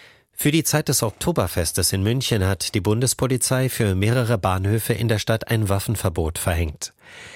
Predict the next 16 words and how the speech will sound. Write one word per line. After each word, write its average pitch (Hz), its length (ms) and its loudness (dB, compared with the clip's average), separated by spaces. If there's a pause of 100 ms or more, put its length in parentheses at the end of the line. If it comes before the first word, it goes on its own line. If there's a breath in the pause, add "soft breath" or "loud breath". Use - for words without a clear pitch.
(160 loud breath)
Wie 117 100 2
die 135 100 4
Behörde 127 340 4
mitteilte, 120 580 2
dürfen 120 560 0
dort 104 320 2
weder 120 260 2
Schuss- - 400 0
noch 101 180 0
Schreckschusswaffen, - 880 0 (360 loud breath)
noch 107 140 0
Stichwaffen 120 640 0
oder 117 180 2
Messer 107 340 0
mitgeführt 85 640 -2
werden. 78 320 -2